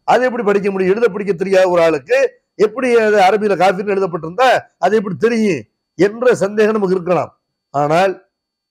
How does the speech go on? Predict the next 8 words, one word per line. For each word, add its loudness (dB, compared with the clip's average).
எத்தனை 0
பேருக்கு 0
ஆங்கிலம் -4
தெரியாது, 0
சில 0
எழுத்துக்களை 0
பார்த்தோன்னு -2
தெரியும். -6